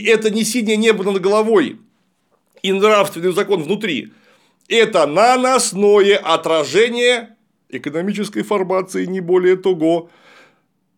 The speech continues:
Если поменять экономическую формацию, новая Эллен Рипли не будет вынуждена очередной раз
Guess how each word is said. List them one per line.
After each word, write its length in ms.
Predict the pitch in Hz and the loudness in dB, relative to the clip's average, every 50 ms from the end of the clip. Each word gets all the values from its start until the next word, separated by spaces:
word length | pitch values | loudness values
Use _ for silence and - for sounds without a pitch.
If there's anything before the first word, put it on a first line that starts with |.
| _ _ _ _ _ _ _ | _ _ _ _ _ _ _
Если 300 | - 127 127 123 - 135 | -14 -12 -12 -10 -10 -10
поменять 340 | 127 - 120 113 120 107 107 | -8 -8 -6 -4 -6 -6 -8
экономическую 520 | 101 101 113 113 113 110 107 - - 101 | -8 -8 -8 -8 -8 -8 -10 -12 -14 -14
формацию, 680 | 95 - 92 98 95 110 180 214 214 - - 98 98 - | -10 -10 -10 -8 -6 -6 -6 -6 -6 -10 -12 -12 -10 -4
новая 400 | 143 175 214 202 175 151 151 147 | 0 4 4 4 4 4 2 0
Эллен 400 | 151 - 156 156 127 131 110 107 | 0 -2 -4 -2 -2 -4 -4 -6
Рипли 540 | 123 233 254 - - 110 98 90 - - _ _ _ _ - | -6 -8 -8 -8 -10 -12 -12 -12 -14 -16 _ _ _ _ -6
не 180 | 123 180 277 | -2 0 0
будет 580 | 247 208 175 226 220 208 180 143 131 127 - 110 | 0 0 0 0 2 2 0 0 -2 -6 -8 -10
вынуждена 960 | 110 104 110 151 180 202 208 196 202 190 156 170 165 175 180 175 165 170 - _ _ _ | -14 -8 -4 -2 -2 -2 -2 -2 -4 -6 -8 -10 -12 -10 -10 -10 -10 -12 -16 _ _ _
очередной 640 | - 123 127 - 180 185 185 151 139 147 131 113 104 | -8 -8 -6 -4 -2 -2 -2 -2 -2 -2 -2 -2 0
раз 420 | 107 123 151 185 185 - - _ | 0 0 0 -2 -2 -6 -12 _